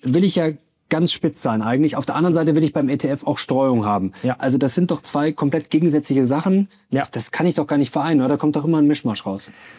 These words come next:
Speaker 2: Ja gut, sagen wir so, man muss ja unterscheiden zwischen der Diversifikation im Markt, wo ich dann einen ganzen Markt abbilden will,
Speaker 1: Mhm.
Speaker 2: und der Diversifikation im Thema. Ja, und die Diversifikation im Thema, das bedeutet dann,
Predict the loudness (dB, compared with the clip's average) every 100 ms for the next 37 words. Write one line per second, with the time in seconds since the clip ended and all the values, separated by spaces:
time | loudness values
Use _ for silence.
0 | -4 0 2 2 2 2 2 2 2 2
1 | 0 2 2 0 0 -2 -2 -2 -2 -2
2 | 0 -2 0 0 2 0 -4 -8 0 2
3 | 2 0 -2 -4 -4 0 -2 0 2 2
4 | 2 0 -2 -4 -10 -4 0 0 0 -2
5 | 0 2 0 0 -2 0 2 2 -2 -4
6 | -6 -2 0 2 2 2 0 -2 -10 -4
7 | 0 2 2 2 2 2 0 -2 -6 -4
8 | 0 0 0 -2 -4 -6 0 0 2 0
9 | 0 2 2 2 -2 _ _ -4 -2 2
10 | 2 4 2 2 0 -2 -2 -4 -2 -2
11 | 2 0 2 0 2 0 -2 -4 -2 0
12 | 0 -2 -2 -4